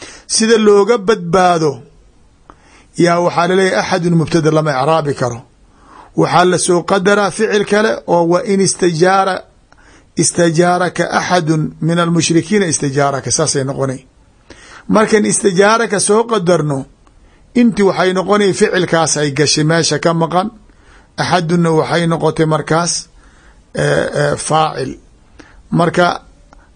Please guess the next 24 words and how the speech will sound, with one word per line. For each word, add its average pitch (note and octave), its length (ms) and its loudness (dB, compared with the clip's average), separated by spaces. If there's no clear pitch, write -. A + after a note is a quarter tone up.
haddii E3 380 0
la F#3 140 4
dhihi A3+ 260 0
lahay E3 240 0
waa D#3+ 220 0
in, G3+ 200 0
eh, D3+ 180 0
maxaan D3 360 -2
ku F3+ 120 0
yidhaahdaa, D#3+ 480 2
axadun D#3+ 380 -2
oo D#3 160 2
mubtada E3+ 520 0
la E3+ 160 2
icraabi F3+ 500 2
lahay, D3 300 -2
waxaa D3+ 220 0
ka E3 140 0
laazimi E3 480 2
lahayd F3+ 200 2
anna, E3 340 0
an D#3+ 180 -2
tadkhula F3+ 520 0
in G#3+ 180 0